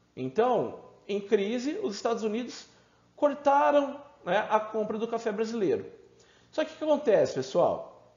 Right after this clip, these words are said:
O Brasil dependia basicamente de um produto, né?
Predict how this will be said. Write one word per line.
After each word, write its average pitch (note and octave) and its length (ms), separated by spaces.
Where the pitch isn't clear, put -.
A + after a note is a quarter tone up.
O E4 100
Brasil G#3+ 580
dependia G3+ 500
basicamente G#3+ 720
de F#3 160
um A#3+ 140
produto, A#3 560
né? C#3 300